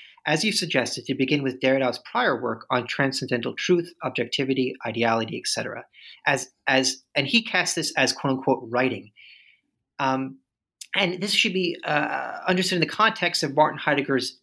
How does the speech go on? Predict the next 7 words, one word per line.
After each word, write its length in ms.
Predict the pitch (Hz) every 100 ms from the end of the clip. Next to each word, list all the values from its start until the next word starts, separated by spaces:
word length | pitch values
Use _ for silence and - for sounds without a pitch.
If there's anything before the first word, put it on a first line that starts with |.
| -
uh, 240 | 143 131 131
deconstruction. 760 | - 165 147 - 170 - 113 117 _ _ _ -
Um, 400 | 135 135 131 - _ _ _ _ _ - - -
first, 320 | 254 262 -
Derrida 320 | 214 240 240
was 120 | 208 -
trained 380 | 196 180 175